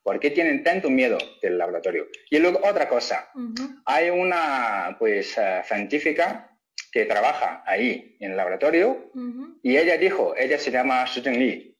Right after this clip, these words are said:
Speaker 1: ella dijo, "Estoy seguro que el coronavirus no sale del la-, del laboratorio". Pero más tarde se encontró una tesis de ella en dos mil catorce.
Speaker 2: Ujú.
Speaker 1: En esta tesis ella dice claramente lo que está haciendo es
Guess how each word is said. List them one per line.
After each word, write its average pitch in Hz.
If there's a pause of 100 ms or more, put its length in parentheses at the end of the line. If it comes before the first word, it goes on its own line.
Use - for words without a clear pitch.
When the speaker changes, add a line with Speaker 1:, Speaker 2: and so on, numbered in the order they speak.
(120)
Speaker 1:
ella 147
dijo, 151 (300)
"Estoy 175
seguro 165
que 107
el 92
coronavirus 110
no 117
sale 123
del 85
la-, 92 (120)
del 85
laboratorio". 90 (220)
Pero 202 (380)
más 131
tarde 208
se -
encontró 123
una 123
tesis 170 (260)
de 123
ella 165
en 117
dos 117
mil 131
catorce. 110
Speaker 2:
Ujú. 247
Speaker 1:
En 127
esta 175
tesis 196
ella 165
dice 165
claramente 147
lo 120
que 117
está 170
haciendo 160
es -